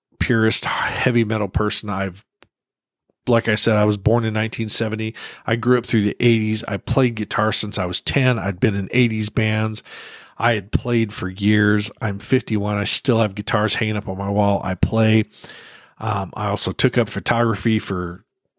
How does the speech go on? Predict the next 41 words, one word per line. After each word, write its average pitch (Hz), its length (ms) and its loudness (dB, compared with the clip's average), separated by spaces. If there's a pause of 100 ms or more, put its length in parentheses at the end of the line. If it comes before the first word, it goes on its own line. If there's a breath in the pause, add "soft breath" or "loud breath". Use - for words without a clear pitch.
probably 123 280 4
about 110 260 -2
ten 123 260 -2
years, 107 380 2
where 92 160 -2
I 104 120 4
was 104 140 0
not 104 180 0
only 104 240 0
shooting 101 500 -2
models, 113 460 2
but 104 160 2
I 107 80 4
was 110 140 0
also 107 320 2
going 98 320 -6
to 92 80 -12
concerts - 600 -6
and 92 120 -8
shooting 98 460 -2 (720 loud breath)
concert 110 440 -4
footage, 92 420 -8
like 92 220 -10
for 107 160 -8
the 98 80 -6
Scorpions, 104 800 0
Ted 107 420 -2
Nugent, 110 540 0 (260)
Huey 135 360 2
Lewis 123 300 2
and 107 160 -8
the 107 60 -10
News, 98 320 -10
Rick 117 300 -6
Springfield, 101 920 -12 (640 soft breath)
uh, 113 180 -2
just 139 300 0
to 151 80 2
name 117 200 0
a 110 60 -6
few. - 460 -10